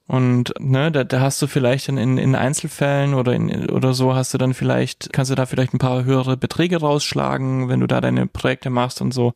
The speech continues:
Aber du hast halt eben nicht diese Sicherheit und diese Sattelfestigkeit, die ich halt eben hier hab. So. Und natürlich hab ich schon oft überlegt, okay, wie kann ich,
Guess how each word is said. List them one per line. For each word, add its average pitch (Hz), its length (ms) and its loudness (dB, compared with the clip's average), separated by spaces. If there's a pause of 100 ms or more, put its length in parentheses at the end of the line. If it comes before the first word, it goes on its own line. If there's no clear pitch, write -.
Aber 131 180 0
du 127 100 2
hast 131 300 -2
halt 127 160 0
eben 127 220 2
nicht 131 220 0
diese 131 220 2
Sicherheit 120 600 0
und 123 80 2
diese 123 160 2
Sattelfestigkeit, 123 880 -2
die - 60 -8
ich - 100 -8
halt - 140 -4
eben 120 180 0
hier 123 180 -2
hab. 110 320 -4 (580)
So. 117 480 2 (680)
Und 131 120 4
natürlich 151 400 0
hab 127 100 -2
ich 127 100 -8
schon 123 200 -4
oft 117 220 -2
überlegt, 123 440 0
okay, 127 280 0
wie 127 100 0
kann 123 260 -4
ich, - 360 -10